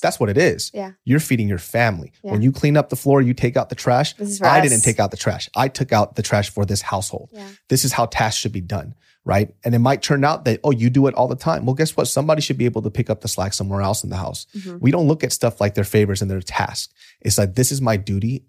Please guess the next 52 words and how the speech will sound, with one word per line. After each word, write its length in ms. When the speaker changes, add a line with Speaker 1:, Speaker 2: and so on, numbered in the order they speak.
Speaker 1:
to, 100
in 80
order 160
to 80
have 160
a 60
healthy 300
household. 500
Speaker 2:
Yeah. 320
Speaker 1:
This 140
is 80
how 120
things 200
should 140
be 100
done." 340
And 360
it 100
was 180
hard 500
for, 180
I, 140
I 60
think 160
Mariel's 320
therapist 440
kinda 140
mentioned 260
that 160
to 120
her 80
because 340
I 200
couldn't 320
explain 380
to 200
her 260
what 280
it 100
was 220
that 100
I 80
expected, 640
right? 280
Speaker 2:
Mm-hmm. 160
Speaker 1:
And 100
what 100
I 60
mean 180
by 120
that 200
is 240